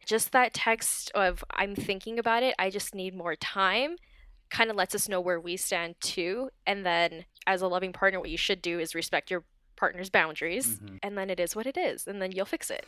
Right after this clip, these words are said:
Speaker 1: at whatever point in time that is.
Speaker 2: One of the things why men don't do that is they don't communicate is because of what we said earlier,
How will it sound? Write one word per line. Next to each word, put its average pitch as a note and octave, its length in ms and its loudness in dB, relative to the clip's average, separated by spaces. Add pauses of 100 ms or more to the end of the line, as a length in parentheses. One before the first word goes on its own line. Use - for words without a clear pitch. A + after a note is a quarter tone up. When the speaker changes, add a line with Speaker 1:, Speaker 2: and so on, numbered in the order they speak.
Speaker 1:
at - 220 -2 (120)
whatever G#3 280 4
point G3 200 2
in F#3+ 40 -4
time F3+ 160 -2
that D#3 240 -6
is. - 240 -16
Speaker 2:
One D3+ 240 -2
of G#3+ 80 -4
the F#3 120 0
things C#3 520 -6
why B2+ 280 0
men B2 580 -4 (640)
don't B2+ 280 -4
do D3+ 200 -6
that E3+ 320 -6 (260)
is G#2 200 -14
they A2+ 120 -4
don't A2 420 -6
communicate C3 800 -8 (240)
is D3 180 -6
because C#3+ 540 -6
of A#2+ 220 -10
what C3 120 -6
we B2 140 -6
said A#2 260 -8
earlier, G#2 480 -8